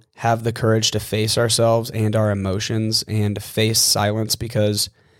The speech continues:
that's when we go through those, em-, or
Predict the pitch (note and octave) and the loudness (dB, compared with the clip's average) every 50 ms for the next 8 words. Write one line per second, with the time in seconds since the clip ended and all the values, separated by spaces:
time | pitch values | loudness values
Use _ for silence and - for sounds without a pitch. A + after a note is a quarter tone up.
0 | _ _ _ _ _ _ _ _ _ _ _ _ - - B2 A#2+ B2 - - B2+ | _ _ _ _ _ _ _ _ _ _ _ _ -2 2 2 2 2 2 0 0
1 | A#2+ A#2 A#2+ A#2+ A2 A2+ - A2 A2 A2+ G#2+ - - A2 A2 A2 A2 A2 A2 A2 | 2 0 2 0 -2 0 2 2 2 2 0 -2 -2 0 2 4 4 4 4 2
2 | G#2+ A2 - _ _ _ _ _ _ _ _ _ _ _ _ _ _ _ _ - | 0 -4 -12 _ _ _ _ _ _ _ _ _ _ _ _ _ _ _ _ -20
3 | - - - - A#2+ B2 A#2+ A#2 A2+ A2+ A2+ A2+ - _ - B2 B2 A#2 A2+ A2+ | -20 -20 -10 -2 2 2 2 2 2 -2 -4 -6 -8 _ 2 4 4 4 4 2
4 | G#2+ | 0